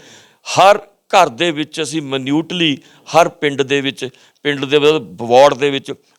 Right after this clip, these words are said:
ਵਾਰਡ ਤੋਂ ਬਾਅਦ ਉਹਨਾਂ ਦੇ ਹਰ ਘਰ ਦੇ ਵਿੱਚ ਇਕੱਲੀ ਇਕੱਲੀ ਚੀਜ਼ ਦੀ ਅਸੀਂ ਮਿਨਿਊਟਲੀ ਕੰਮ ਕਰ ਰਹੇ ਹਾਂ ਔਰ ਬਹੁਤ ਜਲਦੀ ਇਹਨੂੰ ਪੰਜਾਬ 'ਚੋਂ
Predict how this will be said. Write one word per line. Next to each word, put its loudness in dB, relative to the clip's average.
ਵਾਰਡ 2
ਤੋਂ -6
ਬਾਅਦ -2
ਉਹਨਾਂ -4
ਦੇ -4
ਹਰ 0
ਘਰ 2
ਦੇ -6
ਵਿੱਚ -10
ਇਕੱਲੀ -8
ਇਕੱਲੀ -8
ਚੀਜ਼ -10
ਦੀ -4
ਅਸੀਂ -4
ਮਿਨਿਊਟਲੀ -2
ਕੰਮ 0
ਕਰ -4
ਰਹੇ -6
ਹਾਂ -10
ਔਰ -14
ਬਹੁਤ -4
ਜਲਦੀ -6
ਇਹਨੂੰ -10
ਪੰਜਾਬ -6
'ਚੋਂ -16